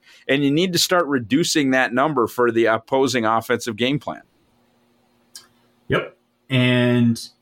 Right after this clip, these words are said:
Speaker 2: you know, there's other guys that we're gonna get to as well.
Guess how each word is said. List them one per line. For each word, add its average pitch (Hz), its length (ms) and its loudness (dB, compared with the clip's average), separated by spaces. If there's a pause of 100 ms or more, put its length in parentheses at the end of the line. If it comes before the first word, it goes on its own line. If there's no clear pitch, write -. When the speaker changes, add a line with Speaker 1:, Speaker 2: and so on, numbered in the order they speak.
(280)
Speaker 2:
you 127 100 0
know, 123 140 4
there's 139 240 0
other 131 220 2
guys 113 500 0
that 107 140 0
we're 113 120 2
gonna 107 160 0
get 107 180 2
to 113 200 2
as 104 160 -2
well. 107 460 2